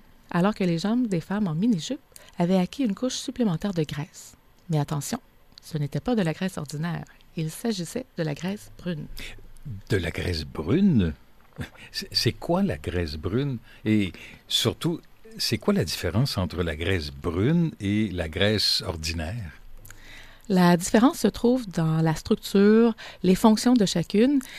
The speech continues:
Speaker 1: euh, mais aussi dans l'impact sur la santé. La graisse ordinaire ou graisse blanche,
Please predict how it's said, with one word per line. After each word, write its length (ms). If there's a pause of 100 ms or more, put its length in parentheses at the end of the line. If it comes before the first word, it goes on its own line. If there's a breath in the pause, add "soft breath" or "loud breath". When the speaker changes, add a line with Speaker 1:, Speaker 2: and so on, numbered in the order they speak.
(260 loud breath)
Speaker 1:
euh, 160
mais 140
aussi 180
dans 140
l'impact 340
sur 140
la 100
santé. 320 (1160 loud breath)
La 140
graisse 320
ordinaire 640
ou 60
graisse 380
blanche, 600